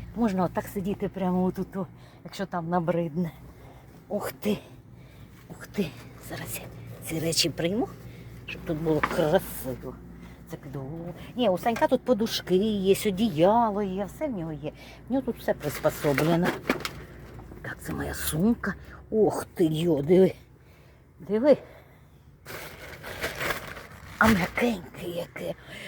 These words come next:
Тому дальнобійники і, і мешкають у машинах, і в них це маленька хата, я вам скажу. Просто маленька хата. Дивіться, тут світ-, світло є.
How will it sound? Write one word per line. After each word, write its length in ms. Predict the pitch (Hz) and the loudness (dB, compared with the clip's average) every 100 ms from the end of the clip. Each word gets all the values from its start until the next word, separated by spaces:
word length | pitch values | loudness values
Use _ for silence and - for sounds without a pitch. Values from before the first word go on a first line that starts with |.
| - - | -2 4
Тому 240 | 247 320 | 6 6
дальнобійники 800 | 247 233 214 185 285 226 185 180 | 4 2 2 4 6 4 2 0
і, 120 | 202 - 214 | -2 -2 -2
і 80 | 202 - - | -2 -4 -8
мешкають 720 | 202 202 262 - - 170 151 165 | 2 6 6 6 4 6 6 4
у 60 | |
машинах, 560 | 165 160 - 285 254 170 | 2 2 4 6 6 6
і 60 | - | 2
в 40 | |
них 160 | 190 233 - - - | 4 4 2 -14 4
це 160 | 262 | 8
маленька 500 | 320 330 339 370 370 | 10 12 10 8 4
хата, 460 | 330 370 403 381 240 | 4 6 6 6 4
я 120 | 202 | 4
вам 200 | 170 160 | 4 2
скажу. 500 | - - 151 123 123 - - - - - - | -2 -8 -8 -6 -10 -16 -20 -20 -20 -20 -4
Просто 460 | 185 208 330 - 214 | 6 10 8 8 2
маленька 500 | 190 196 254 269 220 | 4 4 2 0 -4
хата. 560 | - - 185 147 - 135 - - - - | -6 2 2 2 -2 -6 -10 -20 -18 -10
Дивіться, 280 | 165 175 160 | -6 -6 -8
тут 80 | - | -10
світ-, 500 | - 180 170 - - | -4 -2 -2 -4 -10
світло 640 | - 151 175 185 165 165 | -4 0 0 -2 2 4
є. 340 | 160 151 165 | 4 4 2